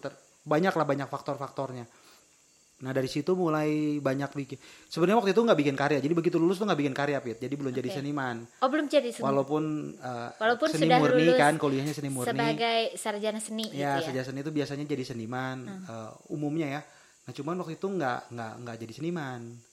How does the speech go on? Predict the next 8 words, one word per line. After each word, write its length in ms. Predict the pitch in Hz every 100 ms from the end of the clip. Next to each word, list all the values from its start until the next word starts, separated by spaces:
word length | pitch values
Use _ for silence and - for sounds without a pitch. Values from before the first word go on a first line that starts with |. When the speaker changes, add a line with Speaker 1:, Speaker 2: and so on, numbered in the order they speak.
| _ _ _
Speaker 1:
Waktu 240 | - 135 131
itu 80 |
karena 460 | 170 170 147 143 139 135 131 123 120 -
bingung 320 | 131 127 139
ngelihat 400 | 131 127 127 123 - - _ _ _ _ _
kondisi 320 | - 135 127 135
seni 240 | - 131
rupa, 400 | 127 104 147